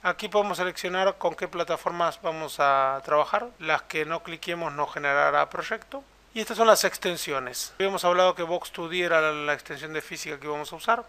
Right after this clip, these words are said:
Tenemos FreeType para trabajar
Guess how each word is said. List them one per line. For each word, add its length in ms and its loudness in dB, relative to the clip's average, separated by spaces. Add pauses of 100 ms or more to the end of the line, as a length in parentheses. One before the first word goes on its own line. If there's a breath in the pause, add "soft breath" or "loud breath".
Tenemos 520 -4
FreeType 880 2 (100)
para 720 2
trabajar 380 -2